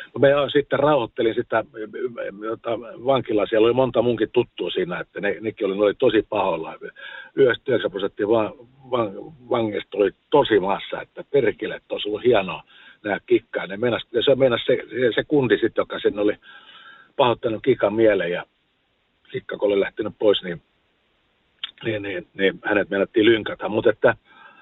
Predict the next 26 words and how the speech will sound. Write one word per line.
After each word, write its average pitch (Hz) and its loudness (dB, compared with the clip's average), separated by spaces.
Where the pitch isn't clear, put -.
mut 113 -4
että 117 0
niin, 113 2
niin 110 0
mä 110 -4
saan 113 2
sen, 110 2
sitten 120 0
kuitenkin, 117 4
jokainen 117 0
sai 113 2
kuitenkin 107 0
muutaman 104 -2
kikkakortin, - -6
se 95 -4
laatikko, 113 0
missä 95 -4
oli 110 6
kolmetuhatta 117 2
kikkakorttia, 117 0
ne 101 -2
kaikki 120 0
meni, 101 0
ne 98 -2
jaettiin 107 0
siellä - -2